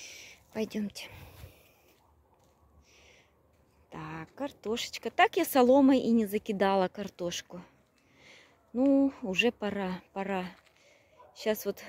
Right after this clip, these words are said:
уже начинает припекать, и земля лопается.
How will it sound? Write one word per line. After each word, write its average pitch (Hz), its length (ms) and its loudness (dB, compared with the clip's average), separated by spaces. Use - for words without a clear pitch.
уже 208 180 -4
начинает 202 540 0
припекать, 226 720 -2
и 202 100 -8
земля 196 360 2
лопается. 190 680 -2